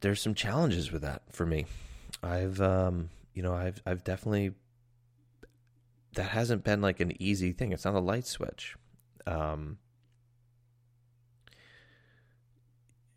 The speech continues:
the desire to do good work is very compelling, and the gym is an amazing place. And, you know, I have the benefit and the fortune of working with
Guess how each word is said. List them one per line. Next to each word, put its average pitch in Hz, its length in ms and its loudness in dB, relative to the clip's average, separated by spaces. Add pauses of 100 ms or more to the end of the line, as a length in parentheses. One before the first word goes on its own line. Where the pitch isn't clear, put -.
(260)
the 90 100 2
desire 85 520 4
to 87 120 4
do 82 180 2
good 82 160 2
work 85 380 2 (100)
is 85 320 0 (300)
very 80 420 0
compelling, - 520 -4 (480)
and 78 640 -4 (920)
the - 100 -6
gym 87 240 0
is 85 100 -2
an 82 60 0
amazing 82 400 -2
place. 95 340 0
And, 65 280 -8 (260)
you 80 120 -8
know, 71 140 -6
I 76 40 -4
have 82 140 -6
the 76 140 -6 (280)
benefit 85 420 0
and 78 140 -4
the 73 80 -6
fortune 87 540 -2
of 73 160 -2 (360)
working 85 420 0
with 80 340 -2